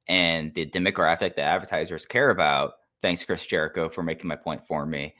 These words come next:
as I've said this every week, the eighteen to forty-nine demo. And they've been that pretty much consistently. And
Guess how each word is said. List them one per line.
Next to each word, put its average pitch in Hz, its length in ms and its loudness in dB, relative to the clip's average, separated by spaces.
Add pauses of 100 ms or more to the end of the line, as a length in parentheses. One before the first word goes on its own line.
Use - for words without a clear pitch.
(100)
as 87 180 2
I've 85 160 2
said 87 220 2
this 78 160 -4
every 78 280 0
week, 76 420 -4
the 80 340 0
eighteen 98 340 2
to 85 40 0
forty-nine 92 460 2
demo. 73 400 0 (400)
And 104 120 4
they've 120 140 6
been 156 140 4
that 143 320 4
pretty 127 320 4
much 101 400 2 (260)
consistently. 110 1000 2
And 104 280 4